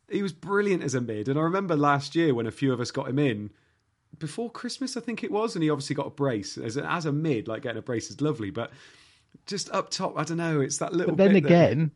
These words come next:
Speaker 2: we've got this whole midfield problem at the moment, so maybe him being a striker is, is better, if
Speaker 1: Yeah.
Speaker 2: you see what, <laughs> if you see what I mean, 'cause that, that's, otherwise we wouldn't be buying him at all.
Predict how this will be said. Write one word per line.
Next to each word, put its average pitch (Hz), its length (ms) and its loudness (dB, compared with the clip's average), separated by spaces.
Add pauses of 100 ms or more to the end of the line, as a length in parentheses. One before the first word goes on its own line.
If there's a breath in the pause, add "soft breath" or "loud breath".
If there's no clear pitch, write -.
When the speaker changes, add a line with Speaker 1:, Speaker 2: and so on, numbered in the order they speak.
Speaker 2:
we've 165 180 4
got 196 140 2
this 190 120 0
whole 170 180 6
midfield 180 440 4
problem 135 340 -2
at 123 60 -4
the 120 80 -2
moment, 117 500 2
so 143 160 6
maybe 156 360 8
him 160 200 8
being 143 180 6
a 135 40 6
striker 131 600 2 (640)
is, 131 160 2 (260)
is 135 140 2
better, 147 540 0 (300)
if - 60 -6
Speaker 1:
Yeah. 117 120 2
Speaker 2:
you 127 60 6
see 143 160 6
what, 131 240 10
<laughs> - 60 2
if - 140 8
you 143 80 10
see 143 140 8
what 120 140 10
I 135 40 8
mean, 131 220 10
'cause 131 160 6
that, 175 180 8
that's, 190 300 4 (140)
otherwise 202 420 8
we 185 120 6
wouldn't 156 360 4
be 151 140 2
buying 139 340 2
him 127 120 2
at - 160 -6
all. 131 220 -4